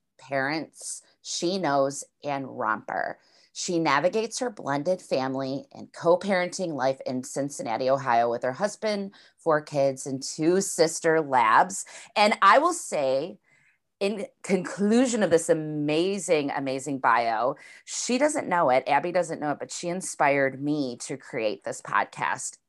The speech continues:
September twenty-third of two thousand nineteen, I can't believe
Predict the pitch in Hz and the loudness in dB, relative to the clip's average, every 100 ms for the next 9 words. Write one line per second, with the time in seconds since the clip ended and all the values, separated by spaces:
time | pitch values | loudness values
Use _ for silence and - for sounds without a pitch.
0 | - - 185 156 - 185 185 208 226 247 | -18 -4 -2 -2 -2 -2 0 0 0 -2
1 | - - 185 185 170 151 135 135 131 - | -6 -6 -4 -4 -2 2 4 2 -2 -14
2 | - _ - 135 - - 170 175 185 202 | -20 _ -4 -4 -4 -8 0 0 0 -4
3 | 180 165 143 - 165 110 110 113 - - | -4 -6 -10 -12 -10 -8 -10 -12 -16 -8
4 | 123 - 127 113 107 | -8 -6 -8 -8 -12